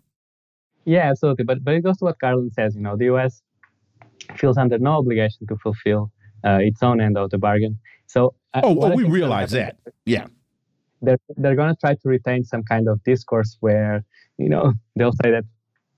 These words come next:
Speaker 1: elections are still not completely free. And so then if the result goes against them, which is very, very likely, they'll just bring out the, the fraud story once again. But for now, it looks like the U S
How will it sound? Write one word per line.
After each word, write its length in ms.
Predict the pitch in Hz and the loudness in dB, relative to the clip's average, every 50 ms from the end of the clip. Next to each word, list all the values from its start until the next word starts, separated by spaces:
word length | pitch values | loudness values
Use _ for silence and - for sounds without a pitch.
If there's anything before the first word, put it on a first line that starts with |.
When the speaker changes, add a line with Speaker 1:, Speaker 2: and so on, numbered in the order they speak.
| _ _ _ - _ _ _ | _ _ _ -20 _ _ _
Speaker 1:
elections 440 | - 123 123 120 113 113 - - 104 | 0 2 2 2 2 -2 -4 -4 -4
are 80 | 123 120 | -4 -4
still 220 | 110 - - 123 | -4 -2 -2 -2
not 160 | 117 120 113 - | -2 -2 -4 -4
completely 420 | 120 113 110 123 113 113 120 110 | -4 -2 -2 -2 0 0 0 -2
free. 380 | 113 - 160 170 165 160 160 160 - _ _ _ _ | 0 0 0 2 2 0 -2 -4 -10 _ _ _ _
And 120 | 110 107 110 | -4 0 2
so 100 | 113 104 | 2 2
then 220 | 113 113 113 113 | 2 2 0 0
if 120 | 113 110 | -4 -2
the 100 | - 120 | -2 0
result 360 | 113 117 107 113 120 117 110 110 - | 0 0 0 0 0 -2 -2 -2 -4
goes 220 | 123 110 110 107 | -2 -2 0 -2
against 340 | 110 101 147 175 196 190 - | 0 0 0 0 0 0 -2
them, 160 | 131 113 107 | -4 -2 -2
which 240 | 101 98 - - - | -2 -4 -6 -6 -6
is 160 | 101 98 95 | -4 -4 -2
very, 260 | 95 107 107 110 107 | 0 2 2 4 2
very 260 | 104 117 113 113 113 110 | 2 2 0 2 2 2
likely, 420 | 113 117 135 151 - 123 117 110 - _ _ _ _ _ _ _ _ _ _ _ _ - 101 - _ - | 0 0 -2 -2 -2 -4 -6 -6 -8 _ _ _ _ _ _ _ _ _ _ _ _ -18 -18 -18 _ -4
they'll 200 | 113 113 110 107 | 0 2 2 2
just 300 | 107 113 113 113 107 110 - _ _ | 2 2 0 0 -2 -4 -8 _ _
bring 240 | - 117 113 113 110 | -2 0 0 2 2
out 160 | 110 113 107 110 | 2 0 0 -2
the, 240 | - 110 104 104 104 95 | -4 -4 -4 -4 -4 -4
the 140 | 107 107 | -4 -4
fraud 280 | - - 120 110 110 110 | -2 0 0 0 0 0
story 380 | - _ 113 110 110 110 110 107 | -2 _ 0 0 2 2 0 -2
once 240 | 110 110 107 110 | -4 -6 -6 -4
again. 300 | 117 117 143 151 160 165 - _ _ _ _ _ _ _ | -2 0 0 0 0 -2 -6 _ _ _ _ _ _ _
But 120 | 123 113 | -2 -2
for 160 | 117 - 147 147 | 2 0 2 2
now, 320 | 160 156 160 170 185 190 - _ _ _ _ _ | 2 2 2 0 0 -2 -4 _ _ _ _ _
it 200 | - 127 127 123 | -2 -2 -2 0
looks 220 | 135 143 147 - _ | 0 0 0 0 _
like 200 | 135 123 120 110 - | -2 -2 -2 -2 -2
the 60 | 120 113 | -2 -2
U 160 | 110 113 117 | 0 0 0
S 200 | 117 110 110 | -2 -4 -6